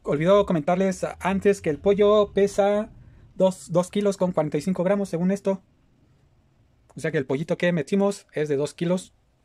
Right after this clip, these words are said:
con cuarenta y dos gramos. Y, y ya, de los dieciocho, diecinueve. Sí, entonces al ratito nos vemos en veinticuatro minutos.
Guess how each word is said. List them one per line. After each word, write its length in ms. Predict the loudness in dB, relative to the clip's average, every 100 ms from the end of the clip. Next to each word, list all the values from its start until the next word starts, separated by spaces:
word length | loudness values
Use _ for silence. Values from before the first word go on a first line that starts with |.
| _ _ _
con 300 | -4 -2 -4
cuarenta 480 | -4 -4 -4 -6 -4
y 60 |
dos 440 | -2 -4 -6 -18 -4
gramos. 460 | -2 -2 -6 -10 _ _ _ _ _ _ _ -6
Y, 600 | -4 -2 0 0 -2 -6 _ _ _ _ _ _ _ _ -6
y 160 | -4
ya, 260 | 0 -2 -4 _ _ _ _ _
de 80 | -8
los 160 | -6 -2
dieciocho, 760 | -4 -2 -2 -2 0 0 0
diecinueve. 720 | 0 -4 -2 -2 0 0 -2 -6 _ _ _ _ _ _ _ _ _ _ _ _ _ _ _ _ _ _ _
Sí, 260 | -8 -8 -8 _ _
entonces 340 | -8 -4 -2 -2
al 60 |
ratito 240 | -4 -2 -2
nos 100 | 0
vemos 260 | 0 0
en 140 | 0 0
veinticuatro 360 | -2 -2 -2
minutos. 460 | 0 -2 -2 -4